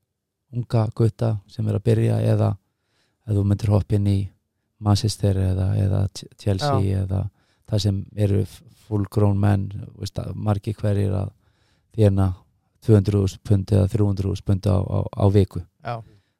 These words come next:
Speaker 1: Þannig að, þannig að þá þarf þetta að vera stór karakter og geta tekið á þeim gæjum.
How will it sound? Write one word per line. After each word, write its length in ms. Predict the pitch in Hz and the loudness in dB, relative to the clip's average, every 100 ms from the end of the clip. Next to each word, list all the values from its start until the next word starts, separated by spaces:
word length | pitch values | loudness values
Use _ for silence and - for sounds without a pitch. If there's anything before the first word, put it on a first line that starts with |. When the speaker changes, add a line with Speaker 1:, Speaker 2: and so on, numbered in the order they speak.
| _ | _
Speaker 1:
Þannig 240 | 98 90 90 | -2 2 2
að, 220 | 92 87 - _ _ _ _ - - _ _ - | 2 -2 -10 _ _ _ _ -20 -20 _ _ -6
þannig 180 | 95 95 | 0 0
að 60 | 92 | 2
þá 80 | 107 | 2
þarf 220 | 104 117 | 2 0
þetta 100 | - | 0
að 40 | |
vera 120 | 110 - | 0 0
stór 220 | 113 101 | 0 0
karakter 380 | - 98 98 98 | 0 -2 -2 -6
og 80 | 95 | -4
geta 380 | 95 - 92 98 113 - | -6 -2 -4 -4 -10 -2
tekið 280 | 110 98 98 | 0 2 2
á 40 | 92 | 2
þeim 180 | 95 95 | 0 -2
gæjum. 280 | 98 92 | 0 0